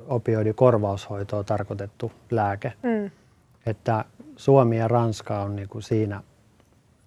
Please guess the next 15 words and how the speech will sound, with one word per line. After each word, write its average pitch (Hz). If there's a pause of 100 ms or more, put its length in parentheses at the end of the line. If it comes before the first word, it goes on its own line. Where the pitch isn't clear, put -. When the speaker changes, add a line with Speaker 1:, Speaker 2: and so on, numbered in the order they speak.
(100)
Speaker 1:
semmoset 104
vähän 110
poikkeukset, 107
että, 113 (360)
että 117
meillä 107
ei, 104 (1040)
että 107
meillä 113
ei 113
sitä 110
heroinia 113 (240)
käytetä. 113 (1080)
Mm, 120 (320)
tää, 123